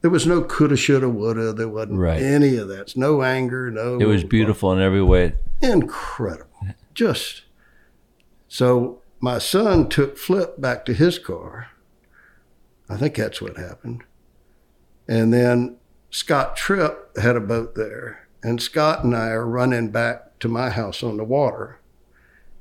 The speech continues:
Speaker 1: And he's going back to his wife, who was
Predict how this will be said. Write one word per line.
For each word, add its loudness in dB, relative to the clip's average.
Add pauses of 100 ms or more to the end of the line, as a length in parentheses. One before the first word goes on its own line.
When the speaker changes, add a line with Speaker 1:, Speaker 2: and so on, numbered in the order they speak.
(180)
Speaker 1:
And 0
he's 2
going 2
back -2
to 0
his -2
wife, 2
who 0
was -6